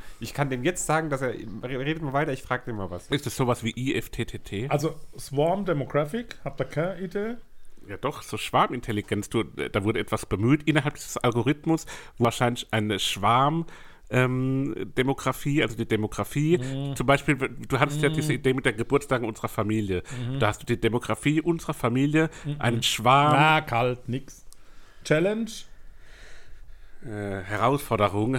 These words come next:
Speaker 2: das ist so, wenn man Eisbucket Challenge zum
Speaker 3: Nee.
Speaker 2: Beispiel macht.
Speaker 3: Ja, ja, ja, gut, okay. Also,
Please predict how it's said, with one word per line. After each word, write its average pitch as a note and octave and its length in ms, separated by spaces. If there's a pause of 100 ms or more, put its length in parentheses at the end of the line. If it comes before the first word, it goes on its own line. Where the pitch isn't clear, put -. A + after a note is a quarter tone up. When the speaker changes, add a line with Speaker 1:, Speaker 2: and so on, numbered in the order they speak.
(140)
Speaker 2:
das G#2 140
ist A#2 140
so, G#2 300
wenn G#2+ 100
man G2+ 140
Eisbucket B2 640
Challenge A#2+ 360 (140)
zum C#3+ 140
Speaker 3:
Nee. - 20
Speaker 2:
Beispiel G#2+ 480
macht. G2+ 340 (240)
Speaker 3:
Ja, D3 540 (340)
ja, A#2+ 100
ja, G#2+ 240
gut, G#2 240
okay. F2+ 380 (640)
Also, G#3 400